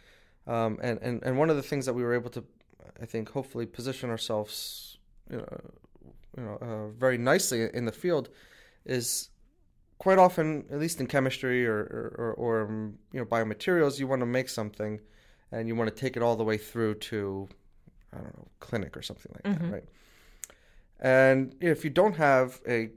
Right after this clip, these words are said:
Speaker 1: clinical trials or, or, you know, a, a clinical center for helping you with that, quite often you have to pass that on to someone else. And so what the Y C C I scholarship enables me to do, and, uh, it makes me feel comfortable proposing, is to say,
Speaker 2: Mm-hmm.
Speaker 1: "We're gonna make something in the lab, and we have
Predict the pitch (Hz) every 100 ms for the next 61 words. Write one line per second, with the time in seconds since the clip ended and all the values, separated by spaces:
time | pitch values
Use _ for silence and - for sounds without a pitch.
0 | - - - 147 143 131 127 - 123 117
1 | 117 117 110 107 101 110 107 104 107 -
2 | 104 - 156 143 123 - 139 135 120 -
3 | 113 107 - _ - _ _ - 156 -
4 | 123 101 95 101 95 - 139 127 117 113
5 | 113 101 - 110 104 - 98 95 92 -
6 | 90 - - - - - - - - -
7 | - 127 143 147 151 147 196 175 170 147
8 | 131 117 - - 131 131 117 - 113 147
9 | 139 - 135 135 - 95 92 - _ _
10 | _ _ _ - 110 107 104 - 113 104
11 | - 110 127 131 120 - 104 - 185 -
12 | 202 98 92 - 90 92 101 107 - 127
13 | 127 120 190 180 143 131 - 131 - 113
14 | 101 98 95 - 120 143 185 147 135 123